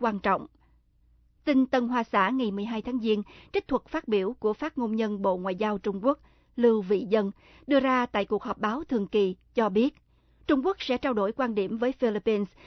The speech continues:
về cách thức giải quyết thỏa đáng tranh chấp tại Biển Đông, cũng như cùng nỗ lực để bảo vệ hòa bình, ổn định trong khu vực,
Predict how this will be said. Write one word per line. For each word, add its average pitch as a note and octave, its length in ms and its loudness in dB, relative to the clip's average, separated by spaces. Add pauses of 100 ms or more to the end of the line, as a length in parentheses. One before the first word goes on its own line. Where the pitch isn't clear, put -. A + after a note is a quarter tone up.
(160)
về B3 140 4
cách - 220 -10
thức F#4 200 -4
giải G3+ 260 2
quyết D4 260 -6
thỏa G3+ 200 0
đáng G#3+ 320 -2 (100)
tranh A3 180 -2
chấp - 160 0 (120)
tại F#3+ 180 0
Biển G3 180 -4
Đông, G#3 220 2 (560)
cũng C4 200 4
như B3+ 240 6
cùng G#3 280 0
nỗ G3+ 140 0
lực A#3+ 180 2 (280)
để C#4+ 100 2
bảo A#3+ 200 0
vệ A3 220 2
hòa A3 200 -4
bình, G3 260 0 (200)
ổn G#3+ 200 0
định F#3+ 280 2
trong G#3+ 220 -2
khu A3+ 160 0
vực, F#3+ 200 0